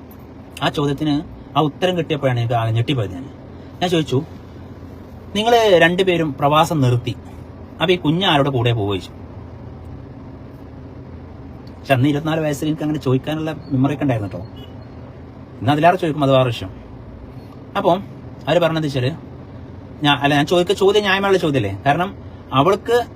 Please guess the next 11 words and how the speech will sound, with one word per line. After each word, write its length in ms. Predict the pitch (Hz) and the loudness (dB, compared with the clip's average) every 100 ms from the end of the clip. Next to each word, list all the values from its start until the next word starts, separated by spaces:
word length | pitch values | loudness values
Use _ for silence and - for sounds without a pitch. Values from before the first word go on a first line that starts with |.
| - | 4
അവളെ 140 | 170 196 | 6 6
നാട്ടിലേക്ക് 400 | 180 180 175 185 | 4 2 0 0
ഇവനെ 500 | 247 - - 156 165 | -2 -10 -6 -2 2
കൊണ്ടാ, 200 | 147 139 | 4 6
ആരെ, 180 | 147 147 | 6 4
ഈ 80 | 151 | 2
കുട്ടീനെ 200 | 151 147 | 2 4
കൊണ്ടാൻ 180 | 131 | 4
പറ്റില്ല, 280 | 117 110 92 - - - | 4 0 -4 -8 -16 -4
കാരണം 120 | 156 | 0
അവൾക്ക് 320 | 170 165 196 | 2 0 -2